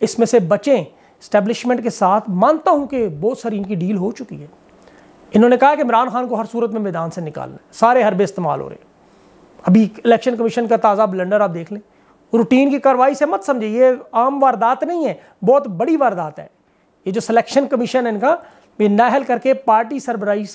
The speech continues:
को हटाने के लिए तेरह दिसंबर तक कार्रवाई करेगा। इमरान खान ने पहले बार उनको सात दिसंबर जवाब दे दिया। तोशाखाना केस की समात, तोशाखाना। इन्हें अब पता है इमरान खान का रास्ता रोकना नामुमकिन है। हुकूमती मशीनरी, इदारे,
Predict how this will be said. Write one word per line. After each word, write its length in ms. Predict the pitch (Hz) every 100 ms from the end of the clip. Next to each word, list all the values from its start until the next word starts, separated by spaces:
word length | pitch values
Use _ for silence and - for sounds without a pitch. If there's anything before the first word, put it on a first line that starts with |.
| -
को 100 | 185
हटाने 360 | 180 165 190
के 60 | 196
लिए 120 | 196
तेरह 300 | 196 220 226
दिसंबर 380 | 185 180 180 170
तक 180 | 185 170
कार्रवाई 340 | 175 151 147
करेगा। 320 | 156 139 135 - - _ - - - 233
इमरान 280 | 208 220
खान 160 | 180 214
ने 100 | 208
पहले 240 | 208 214
बार 160 | 180 -
उनको 260 | 185 175 180
सात 220 | 175 160
दिसंबर 300 | 151 160 151
जवाब 260 | 143 127
दे 120 | 135 143
दिया। 220 | 226 - - - - -
तोशाखाना 580 | 214 208 220 202 180 185
केस 280 | 175 170 -
की 120 | 185
समात, 360 | - 151 139 - _ _ _ - -
तोशाखाना। 560 | 180 156 220 220 226 247 - _ _ - - - - -
इन्हें 220 | 262 320
अब 140 | 330 320
पता 180 | 302 311
है 80 | 302
इमरान 300 | 247 254 233
खान 160 | 254
का 80 | 247
रास्ता 340 | 226 208 - 214
रोकना 320 | 196 190 196
नामुमकिन 500 | 185 175 156 147 165
है। 100 | 151 _ - _
हुकूमती 500 | 214 - 240 247 254
मशीनरी, 720 | 233 220 - 226 226 220 190 - -
इदारे, 640 | 226 202 214 226 208 190